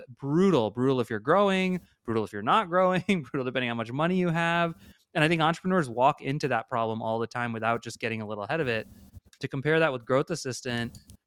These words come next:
you know, not every customer in Growth Assistant is this way, but our, our starting, our sales team goes, "Hey, guess what? It's so easy. You can put it on a credit card."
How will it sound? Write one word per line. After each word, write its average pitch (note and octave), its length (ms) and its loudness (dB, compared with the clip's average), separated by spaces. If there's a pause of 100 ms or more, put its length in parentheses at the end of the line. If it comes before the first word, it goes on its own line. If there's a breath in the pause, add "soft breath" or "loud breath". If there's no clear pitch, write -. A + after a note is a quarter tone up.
(100)
you D#3+ 80 -4
know, B2 100 0
not C3+ 200 2
every C#3 240 0
customer A#2+ 320 -6
in A2 40 -6
Growth A2 180 -4
Assistant A2+ 260 -10
is G#2 80 -10
this G#2+ 120 -10
way, A2+ 120 -4
but A2 120 0
our, C#3+ 220 6
our D3+ 140 2
starting, C3+ 500 -2
our A#2+ 100 -4
sales C3+ 300 -4
team B2 220 -6
goes, A2 260 -2
"Hey, C4 160 -4
guess F#3 220 -2
what? G#3+ 120 2
It's - 140 -2
so F#3 200 2
easy. G3+ 200 0
You C#3+ 80 2
can B2 160 -4
put E3+ 140 -6
it F3 40 -4
on E3+ 140 0
a D#3 40 -6
credit D#3+ 280 -4
card." G2+ 380 -6